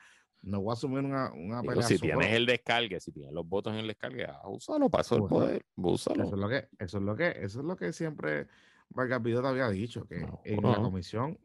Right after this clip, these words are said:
Speaker 1: no había votos, pero en el Senado sí había, en el hemiciclo.
Speaker 2: Ujú.
Speaker 1: Que había saca-,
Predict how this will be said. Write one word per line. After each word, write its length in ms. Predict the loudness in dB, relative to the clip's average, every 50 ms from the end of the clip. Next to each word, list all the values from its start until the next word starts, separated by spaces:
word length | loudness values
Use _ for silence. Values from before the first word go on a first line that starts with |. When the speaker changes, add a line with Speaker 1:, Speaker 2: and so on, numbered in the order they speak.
| _
Speaker 1:
no 160 | -8 -4 -2 -2
había 220 | 0 0 0 2
votos, 520 | 2 2 2 2 2 0 -2 -2 -4 -10 _
pero 240 | -4 -2 -2 0 0
en 80 | 0 -2
el 80 | -2 -4
Senado 380 | -6 -6 -6 -6 -4 -4 -6
sí 140 | -6 -8 -8
había, 340 | -6 -6 -4 -4 -4 -6 -8 _ _ _ _ _ _ _ _ -10
en 100 | -8 -6
el 60 | -4
hemiciclo. 560 | -4 -6 -6 -8 -10 -12 -10 -10 -10 -12 -12 _ _ _ _ -12
Speaker 2:
Ujú. 340 | -10 -8 -8 -8 -8 -8 -4
Speaker 1:
Que 80 | 0 0
había 160 | 2 2 2
saca-, 320 | 2 0 -2 -2 -4 -6